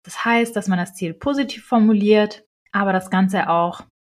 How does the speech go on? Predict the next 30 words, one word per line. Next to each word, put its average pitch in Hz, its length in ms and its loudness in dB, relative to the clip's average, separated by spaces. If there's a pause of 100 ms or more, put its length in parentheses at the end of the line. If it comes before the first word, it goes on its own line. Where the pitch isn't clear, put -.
(680)
attraktiv 202 680 -4
für - 160 -4
einen 170 260 0
selbst 185 440 -2
ist 170 300 -4 (340)
und 170 80 -2
man 170 160 -2
denkt, 180 300 0 (100)
„Yes, - 340 -6
das - 140 -14
will 185 80 0
ich 180 160 -4
unbedingt 185 480 0 (220)
erreichen.“ - 580 -6 (400)
Dann 180 120 -4
sollte 180 260 -2
ein 180 160 -2
Ziel 190 240 -2
realistisch 170 640 -4
sein, 254 320 -4
also 170 220 -6
R 170 420 -6 (500)
von 214 220 0
smart. 214 600 -2 (360)
Ähm, 185 320 0 (360)
wenn 190 160 2
man 180 140 2
ein 175 160 -2
realistisches 226 720 -4
Ziel 247 440 -2